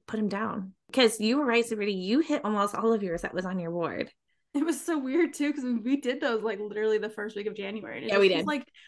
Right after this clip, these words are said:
Speaker 2: random pictures, and it took me forever to find anything that, like, related to how I wanted to see my life. But they all were on there, and yeah, it was like, "Oh, that last one, I didn't know where that was gonna come from," but it, it,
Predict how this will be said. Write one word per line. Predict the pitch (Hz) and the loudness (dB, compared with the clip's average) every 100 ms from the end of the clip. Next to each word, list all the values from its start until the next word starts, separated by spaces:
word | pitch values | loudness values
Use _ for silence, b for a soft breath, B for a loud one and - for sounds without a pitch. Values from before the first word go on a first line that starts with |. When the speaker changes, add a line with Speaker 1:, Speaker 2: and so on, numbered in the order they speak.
| _ - | _ -2
Speaker 2:
random | 226 240 262 | 0 2 2
pictures, | 269 - 233 | 2 0 0
and | 240 | 0
it | 240 | -2
took | 262 | 0
me | 269 | 0
forever | 277 233 202 233 | 2 2 2 0
to | 214 | -2
find | - 196 - | -4 -4 -4
anything | 220 226 214 202 | -4 -4 -4 -4
that, | 196 | -4
like, | 208 202 | -2 -4
related | 208 208 196 202 208 | -4 -4 -2 -2 -4
to | 208 208 | -4 -8
how | 202 196 | -4 -4
I | 196 | -4
wanted | 202 196 | -4 -6
to | 208 | -6
see | 214 | -6
my | 202 196 | -4 -4
life. | 196 214 247 _ b b _ | -2 -2 -4 _ b b _
But | 226 | -2
they | 247 240 | 2 4
all | 240 262 | 6 4
were | 254 | 4
on | 240 302 | 6 8
there, | 339 294 269 | 6 6 2
and | 214 220 220 226 233 _ _ | 0 0 0 -2 -4 _ _
yeah, | 220 196 233 196 | -2 0 0 -2
it | |
was | 196 208 | -4 -6
like, | 196 196 202 - _ _ _ - | -4 -6 -6 -12 _ _ _ -2
"Oh, | 320 | 0
that | 220 220 | 2 4
last | 226 277 | 4 4
one, | 269 254 | -2 0
I | 233 | 0
didn't | 220 226 220 | 0 0 -2
know | 208 214 220 | -2 2 2
where | 233 196 180 | 2 2 2
that | 233 254 | 0 -2
was | 285 | -2
gonna | 285 277 | 0 2
come | 294 285 | 4 4
from," | 294 294 269 | 4 4 4
but | 220 | 4
it, | 220 214 | 2 0
it, | 220 - | -4 -4